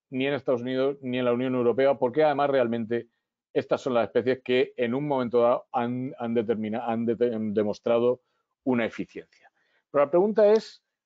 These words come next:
¿podemos determinar las necesidades de probióticos de estos animales? Es decir, eh, ¿tenemos alguna herramienta que nos diga cuál de todos los probióticos que yo tengo, eh, disponibles en el mercado sería realmente el que a mí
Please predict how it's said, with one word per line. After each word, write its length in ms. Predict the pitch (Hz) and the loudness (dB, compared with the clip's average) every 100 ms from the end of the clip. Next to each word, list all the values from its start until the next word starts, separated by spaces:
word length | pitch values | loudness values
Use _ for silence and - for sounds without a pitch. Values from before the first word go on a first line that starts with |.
| _ _ - | _ _ -2
¿podemos 380 | 175 165 220 214 | 2 4 4 4
determinar 500 | 170 151 147 160 170 | 4 2 2 2 4
las 160 | 151 | 2
necesidades 500 | 131 120 117 131 143 | 0 -6 -4 0 2
de 60 | 127 | 2
probióticos 540 | 117 110 113 110 110 | 0 0 0 -2 -2
de 80 | 110 | -4
estos 260 | 104 98 98 | -6 -12 -14
animales? 360 | 98 139 202 | -8 -6 -2
Es 80 | 160 | -2
decir, 380 | 120 117 95 80 _ _ _ _ - | -2 -2 -6 -6 _ _ _ _ -4
eh, 420 | 107 104 107 123 123 120 - | 0 2 2 -2 -4 -6 -2
¿tenemos 340 | - 135 226 214 | 0 2 2 2
alguna 280 | 147 143 | 0 2
herramienta 580 | 120 101 104 156 170 160 | 0 0 -2 -2 0 0
que 80 | 120 | 0
nos 140 | 113 | -2
diga 260 | 110 113 107 | 0 0 0
cuál 480 | - 143 180 196 170 | 0 2 4 2 0
de 140 | 151 | -2
todos 340 | 135 165 175 160 | 2 2 4 2
los 160 | 160 | 0
probióticos 680 | - 147 147 160 160 156 139 | -2 -4 -2 -2 -4 -6 -6
que 140 | 143 | -4
yo 140 | 131 143 | -2 0
tengo, 560 | 147 143 123 107 95 _ _ _ _ | -2 -4 -4 -4 -4 _ _ _ _
eh, 140 | - 110 | -8 -4
disponibles 560 | 110 107 123 151 165 | -4 -2 -2 2 0
en 60 | 151 | 0
el 80 | 131 | -4
mercado 600 | 117 110 147 151 165 165 _ _ | -4 -4 0 0 0 -4 _ _
sería 460 | _ - 123 151 196 | _ -2 0 4 4
realmente 800 | 180 175 151 156 160 151 175 - _ | 4 2 0 -2 -8 -6 -6 -6 _
el 220 | - 120 - | -8 -8 -4
que 120 | 120 | -4
a 60 | |
mí 360 | 120 165 180 180 | -2 -2 -6 -10